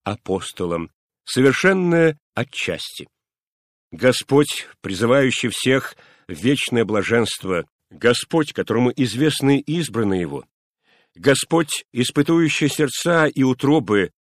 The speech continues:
да призрит свыше на желание ваше работать и благоугождать Ему единому, да примет это желание, да ниспошлёт вам свою помощь. "Без меня, — сказал он, —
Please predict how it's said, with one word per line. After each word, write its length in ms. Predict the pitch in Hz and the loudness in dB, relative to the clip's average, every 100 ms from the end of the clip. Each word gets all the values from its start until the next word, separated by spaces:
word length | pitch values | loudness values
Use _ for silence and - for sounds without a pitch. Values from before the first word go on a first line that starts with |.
| _ | _
да 240 | _ - 135 | _ 0 2
призрит 520 | 147 180 185 156 156 | 0 0 0 -2 -2
свыше 580 | - 107 139 190 - 143 | -4 -2 -2 -2 0 2
на 140 | 123 | 2
желание 560 | 120 117 131 139 123 120 | 2 2 2 2 2 2
ваше 340 | 104 117 - | 0 -2 -2
работать 560 | 98 82 113 156 131 - _ | -2 0 -2 -2 -6 -8 _
и 140 | 110 113 | 0 0
благоугождать 1160 | 90 104 131 123 123 120 117 101 - 127 123 - - _ | 0 0 2 0 -2 0 0 -2 2 0 0 -10 -20 _
Ему 580 | 80 76 127 131 151 160 - | -16 -2 2 6 6 4 -2
единому, 880 | 95 82 117 107 160 151 95 80 - _ _ _ 85 | -12 -2 -2 0 0 0 0 -4 -12 _ _ _ -4
да 220 | 151 151 | 2 2
примет 460 | 175 190 165 - _ | 2 0 -2 -4 _
это 260 | 120 123 110 | 0 2 0
желание, 680 | 113 113 127 117 113 107 - _ _ _ | 2 2 2 4 2 2 -2 _ _ _
да 240 | _ 107 | _ 0
ниспошлёт 680 | 113 113 - 101 - 131 156 | 0 -2 -2 -2 0 0 0
вам 240 | 113 120 117 | 2 2 0
свою 360 | - 92 95 101 | -6 -4 -4 -4
помощь. 420 | 87 71 - - _ _ _ _ _ _ _ _ | -6 -10 -16 -20 _ _ _ _ _ _ _ _
"Без 340 | _ 139 131 | _ 4 4
меня, — 380 | 135 147 175 196 | 6 6 6 2
сказал 440 | - - 98 107 101 | -2 -6 0 2 2
он, — 200 | 95 | 0